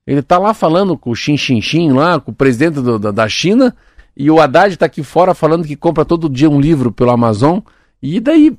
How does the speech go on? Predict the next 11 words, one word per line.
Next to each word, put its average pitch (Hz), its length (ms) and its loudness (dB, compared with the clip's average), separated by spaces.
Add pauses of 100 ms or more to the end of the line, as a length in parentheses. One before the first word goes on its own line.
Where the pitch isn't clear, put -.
vira 170 400 0
um, 151 340 -2 (460)
quase 160 240 2
vira 220 180 0
assim 196 220 -4
uma 135 340 -2
guerra 170 360 2
mundial 165 580 0
o 101 60 -4
assunto 117 420 -4
da, 95 360 -2